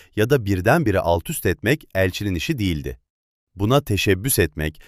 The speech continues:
müjdenin başarısını engellemek demek olurdu. Ancak o,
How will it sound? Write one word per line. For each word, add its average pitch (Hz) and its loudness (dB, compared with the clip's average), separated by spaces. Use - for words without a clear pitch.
müjdenin 123 0
başarısını 113 0
engellemek 98 0
demek 78 -4
olurdu. 67 -8
Ancak 95 -2
o, 85 0